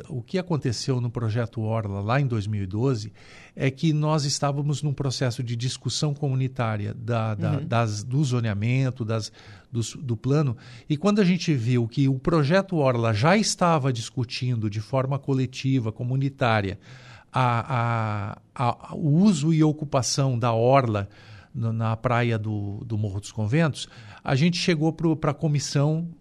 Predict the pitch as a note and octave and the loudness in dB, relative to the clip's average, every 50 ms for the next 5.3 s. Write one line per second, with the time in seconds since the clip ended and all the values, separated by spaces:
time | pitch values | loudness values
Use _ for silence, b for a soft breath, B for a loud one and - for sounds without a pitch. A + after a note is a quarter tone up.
0 | _ _ - A#2+ C#3+ C#3+ C#3+ D3 C#3 C3+ A2+ A#2 C#3 C3+ C3 - B2+ C#3 C#3+ D3 | _ _ -6 -2 -2 -2 0 0 0 2 2 2 0 0 0 0 0 2 2 2
1 | C#3+ C#3 - D#3 C#3 - D3+ C#3+ C#3 C#3+ B2+ A2+ - - D3+ C3 - - G3 G3 | 0 -2 -2 -4 -2 0 2 2 4 4 4 2 0 0 -2 -2 -2 0 0 2
2 | G#3 B3 G#3+ - G#3 F3+ D#3 C#3+ D#3 C#3+ - D3 C3+ B2+ C3 B2+ B2+ B2 B2 A#2+ | 2 2 2 2 2 0 2 2 0 0 2 0 0 2 0 0 2 2 2 2
3 | A#2 A2+ A2 G#2+ G#2+ - D#3+ E3 E3+ E3+ C#3 C#3+ C#3 - C3+ - - D3+ C#3 B2+ | 2 2 0 0 0 0 -2 -2 -2 -2 -2 -2 -2 -2 -4 -2 0 0 0 0
4 | B2 - - - B2 - - C#3+ B2+ B2+ - C3+ - D#3+ D#3+ E3 E3+ F#3+ F#3+ C#3 | -2 -4 -4 -4 -4 -2 -2 -4 -4 -6 -8 -10 -6 -4 -2 0 2 2 2 2
5 | C3 C3 C3 C3+ C3 D3+ | 2 2 2 0 -2 -4